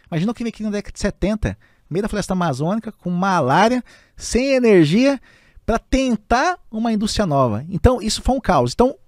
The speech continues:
o governo atrapalhou muito lá, mas também ajudou porque a gente foi aprendendo, foi criando casca. O que que ele atrapalhou recentemente? Não dá infraestrutura. O empresário aqui é bom, o sinopense, ele é bom em fazer negócio, ele é bom em buscar oportunidade, é bom fazer a cidade crescer e sair das crises.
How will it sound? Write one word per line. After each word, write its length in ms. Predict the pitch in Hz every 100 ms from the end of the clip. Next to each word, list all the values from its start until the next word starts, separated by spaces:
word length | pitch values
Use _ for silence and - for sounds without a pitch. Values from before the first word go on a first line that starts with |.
| -
o 40 |
governo 400 | 202 196 254 269 -
atrapalhou 460 | - 196 233 233
muito 320 | 214 208 226
lá, 160 | 156 165
mas 120 | 220
também 200 | 214 233
ajudou 260 | 196 190 214
porque 140 | -
a 40 | 208
gente 100 | -
foi 80 | 220
aprendendo, 420 | - 233 196 147
foi 80 | 170
criando 240 | 185 202
casca. 420 | - 151 113 - - - - - -
O 80 | -
que 60 | -
que 60 |
ele 80 | 392
atrapalhou 520 | 262 247 - 185 185
recentemente? 680 | 160 175 175 - 170 123 - - -
Não 160 | 185
dá 100 | 175
infraestrutura. 720 | 175 185 - - 147 139 113 _ _ _
O 60 |
empresário 300 | 226 233 226
aqui 160 | 226 196
é 20 |
bom, 320 | 127 139 156 160 _ _ -
o 80 |
sinopense, 480 | 151 175 147 185 165
ele 80 | 190
é 60 | 147
bom 200 | 143 180
em 40 |
fazer 220 | 151 123
negócio, 500 | 123 110 123 139 - _ _
ele 120 | 143
é 40 | 143
bom 200 | 139 170
em 120 | 160
buscar 200 | 135 151
oportunidade, 720 | 143 147 147 127 120 135 135
é 60 | 139
bom 180 | 127 180
fazer 160 | 175
a 40 | 165
cidade 200 | 165 156
crescer 460 | - 135 - 160 185
e 120 | 185
sair 240 | 170 185 185
das 160 | 190
crises. 460 | - 170 131 104